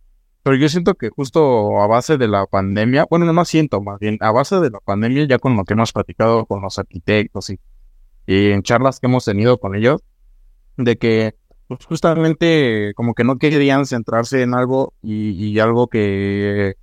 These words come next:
impactó mucho fue el que se pusieran a hacer videos de comunicar lo que estábamos haciendo, lo que ellos están haciendo, que al final del día es una forma de comunicar incluso nuestro trabajo, ¿no?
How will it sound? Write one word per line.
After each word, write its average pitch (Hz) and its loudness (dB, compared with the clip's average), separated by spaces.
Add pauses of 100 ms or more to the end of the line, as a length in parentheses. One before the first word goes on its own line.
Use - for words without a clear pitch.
(400)
impactó - -2
mucho 147 0 (560)
fue 123 2
el 104 -2
que 104 -2
se - -6
pusieran 117 2
a 113 2
hacer 113 -4
videos 120 0
de 101 -4
comunicar 101 0
lo 107 0
que - -16
estábamos 104 0
haciendo, 117 2
lo 98 -2
que 104 0
ellos 113 2
están 110 0
haciendo, 120 0
que - -4
al 101 0
final 120 0
del 123 0
día 127 0 (500)
es 127 0
una 135 4
forma 131 0
de 110 0
comunicar 104 -2
incluso 120 0
nuestro 101 -2
trabajo, 104 2
¿no? 139 0